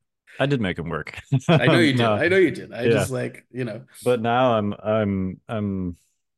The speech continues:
Speaker 1: after the Blizzard nerfs, I'm, I'm struggling a little bit to, to figure out, and after the choke nerf too, with, particularly with Operative Vader. Operative Vader was my,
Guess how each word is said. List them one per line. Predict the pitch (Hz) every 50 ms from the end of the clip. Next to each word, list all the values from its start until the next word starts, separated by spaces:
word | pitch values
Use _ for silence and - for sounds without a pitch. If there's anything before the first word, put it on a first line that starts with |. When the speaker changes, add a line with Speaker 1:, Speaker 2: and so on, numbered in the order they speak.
| - _ _ -
Speaker 1:
after | 117 104 - 110
the | 104 98
Blizzard | 82 95 92 78 95 90
nerfs, | 90 87 85 82 - -
I'm, | 92 90 87 82 80 82 - _
I'm | - 104 90
struggling | 82 - - 104 98 92 92 90 90 87
a | 85
little | 80 80 80 80 80
bit | 80 80 78
to, | - 82
to | 76 - -
figure | - - - 90 80 80 78 80
out, | 80 80 80 - - _ _ _
and | - 101
after | 92 87 - -
the | 78 82
choke | - - 80 76 76
nerf | - - - - - _ _ _ _
too, | - - 50 50 - - _ _ _ _
with, | - 92 90 - 90 -
particularly | _ - 90 80 85 85 87 82
with | 80 78
Operative | 80 78 78 - 82 80 76
Vader. | - 85 - - - -
Operative | - - - 98 85 -
Vader | - - - - -
was | - - -
my, | 90 - 55 53 -